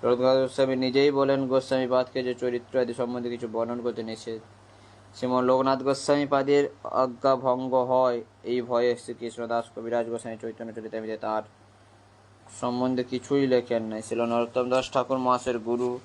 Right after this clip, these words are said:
পাদপদে বলছেন, "হা প্রভু লোকনাথ, রাখো পদ দ্বন্দ্বে, কৃপা দৃষ্টি চাও যদি হইয়া আনন্দে,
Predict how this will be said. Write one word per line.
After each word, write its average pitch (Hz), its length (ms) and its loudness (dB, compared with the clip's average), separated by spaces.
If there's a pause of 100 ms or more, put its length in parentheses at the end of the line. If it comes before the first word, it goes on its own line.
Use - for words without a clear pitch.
(180)
পাদপদে 117 440 -2
বলছেন, 117 260 0
"হা 110 420 2
প্রভু 117 220 -4
লোকনাথ, 117 600 2
রাখো 113 320 0
পদ 113 140 0
দ্বন্দ্বে, 110 640 -4 (540)
কৃপা 131 260 2
দৃষ্টি 127 300 -6
চাও 123 240 2
যদি 117 320 -2
হইয়া 120 460 2
আনন্দে, 120 600 -4